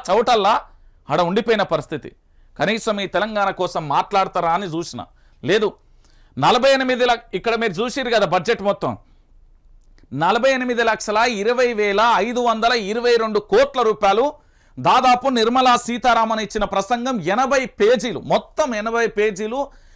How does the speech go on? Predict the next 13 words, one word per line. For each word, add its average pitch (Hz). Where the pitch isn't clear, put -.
క్లియర్ 269
కట్గా, 233
కనీసం 220
ఇట్లా 202
హెడ్సెట్ 180
కూడా 220
తీయకుండా 196
పూర్తిగా 208
విన్నా. 165
ఎక్కడన్నా 220
తెలంగాణ 214
పదం 196
వినబడుతుందేమో, 214